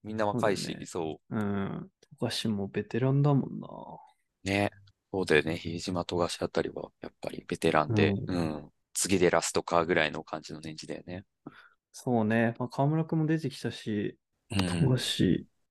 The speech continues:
Speaker 2: まあ、でもバスケむずいからな。高校、いや、あれむずいからな。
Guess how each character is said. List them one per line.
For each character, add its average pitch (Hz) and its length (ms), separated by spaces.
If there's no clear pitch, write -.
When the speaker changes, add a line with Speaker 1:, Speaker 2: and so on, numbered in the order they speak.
Speaker 2:
ま 123 140
あ、 123 40
で 117 120
も 110 60
バ 139 120
ス 143 100
ケ 226 80
む 143 140
ず 131 100
い 160 80
か 165 100
ら 143 80
な。 117 360
高 190 160
校、 233 880
い 131 40
や、 110 200
あ 107 60
れ 120 80
む 135 120
ず 123 120
い 165 60
か 170 120
ら 123 80
な。 - 340